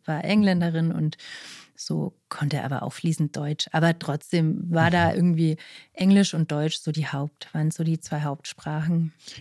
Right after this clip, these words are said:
Speaker 2: Und so ein internationales Setting scheint dir auch Freude zu machen.
Speaker 1: Ja, auf jeden Fall. Ähm, ja, also ich hatte dann auch nach meinem Studium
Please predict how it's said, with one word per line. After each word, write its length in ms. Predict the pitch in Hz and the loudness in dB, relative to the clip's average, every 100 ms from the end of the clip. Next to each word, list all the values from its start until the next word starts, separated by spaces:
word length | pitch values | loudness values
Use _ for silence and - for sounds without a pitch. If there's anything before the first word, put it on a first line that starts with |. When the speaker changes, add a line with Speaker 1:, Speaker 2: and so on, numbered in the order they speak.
| - | -4
Speaker 2:
Und 120 | 117 | 0
so 100 | 117 | 4
ein 80 | 113 - | 2 6
internationales 1160 | 151 156 139 139 127 - 123 117 113 104 101 - | 8 8 6 6 6 4 6 8 8 6 2 2
Setting 340 | 110 123 123 | 2 4 2
scheint 320 | 120 107 101 | 0 0 -2
dir 100 | - | 0
auch 100 | 120 | -2
Freude 300 | - 160 139 | 2 6 6
zu 200 | 101 - | 6 0
machen. 180 | 95 - - | -4 -4 2
Speaker 1:
Ja, 400 | 359 254 202 214 | 6 8 6 4
auf 80 | - | 4
jeden 240 | 277 294 | 4 4
Fall. 500 | - 220 180 170 175 | 4 4 4 2 0
Ähm, 520 | 190 185 185 190 196 190 _ _ _ | 0 0 2 2 2 -2 _ _ _
ja, 240 | 220 214 185 | 4 6 6
also 180 | 190 214 | 4 4
ich 120 | 240 | 4
hatte 180 | 233 226 | 4 6
dann 180 | 214 220 | 6 6
auch 280 | 202 - | 4 4
nach 180 | 196 190 | 4 4
meinem 200 | 202 202 | 6 4
Studium 560 | - 247 226 220 214 | 4 2 4 6 4